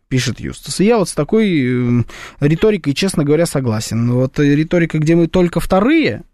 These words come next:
она, мне кажется, ну, это просто уже заранее вот отмашка. Уже всё, уже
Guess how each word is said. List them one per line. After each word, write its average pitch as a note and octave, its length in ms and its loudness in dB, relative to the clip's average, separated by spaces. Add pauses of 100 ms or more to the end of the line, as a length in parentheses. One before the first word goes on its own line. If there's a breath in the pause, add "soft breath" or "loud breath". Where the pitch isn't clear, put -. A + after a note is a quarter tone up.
(380)
она, D#3 300 2
мне F3 160 4
кажется, D3+ 640 0
ну, F3 160 4
это E3+ 160 0
просто F#3 280 0
уже D3+ 160 4
заранее D3+ 580 2
вот B2 180 -4
отмашка. E3+ 520 0 (220)
Уже C#3 220 -6
всё, C#3 240 0
уже C#3 400 0